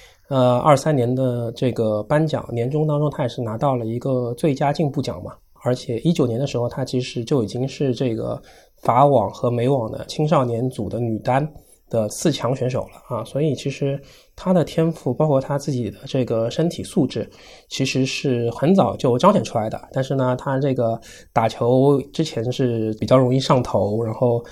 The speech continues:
这个一发的进球率又偏低啊，所以当时是看得出来她这个技术上面是有挺明显的一个短板的。啊，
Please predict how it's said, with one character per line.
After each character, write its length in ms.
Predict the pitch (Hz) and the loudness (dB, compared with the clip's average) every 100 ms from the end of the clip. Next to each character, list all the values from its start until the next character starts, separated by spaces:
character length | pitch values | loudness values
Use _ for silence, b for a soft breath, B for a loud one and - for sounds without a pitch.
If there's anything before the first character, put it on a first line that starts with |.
| B B - | B B -4
这 160 | 123 117 | -2 0
个 160 | 117 | 0
一 160 | 131 143 | 2 2
发 280 | 143 139 135 | 2 4 6
的 120 | 120 | 4
进 180 | 147 131 | 2 0
球 200 | - 120 | 2 2
率 100 | 131 | 4
又 220 | 123 117 | 4 2
偏 280 | - 135 135 | 0 0 0
低 280 | 139 143 143 | 0 0 0
啊， 180 | - 113 | -2 -4
所 180 | 117 120 | -2 0
以 280 | 120 113 113 - | 0 0 -2 -2
当 200 | 127 143 | -2 -2
时 200 | - 110 | -4 -4
是 240 | 127 120 | -2 -2
看 200 | 120 127 | -2 -4
得 80 | 120 | -4
出 160 | - | -2
来 200 | 120 110 | -4 -4
她 280 | 110 123 117 - b b b - | -6 -4 -6 -6 b b b -4
这 160 | 117 | -2
个 100 | 110 | 0
技 160 | - 151 | 0 2
术 140 | 127 | 2
上 160 | 120 110 | 0 -4
面 120 | 107 | -6
是 260 | - 120 110 | -6 -2 0
有 260 | 104 104 - | 0 -2 -6
挺 260 | - 107 | -4 -4
明 180 | 107 123 | 0 -2
显 160 | - 110 | 0 -2
的 160 | 107 | -2
一 140 | 101 110 | -4 -2
个 340 | 131 120 110 | 0 0 0
短 220 | 113 120 | 0 2
板 180 | 156 95 | 2 0
的。 160 | 98 - b b b - | -6 -10 b b b -12
啊， 160 | 110 | -8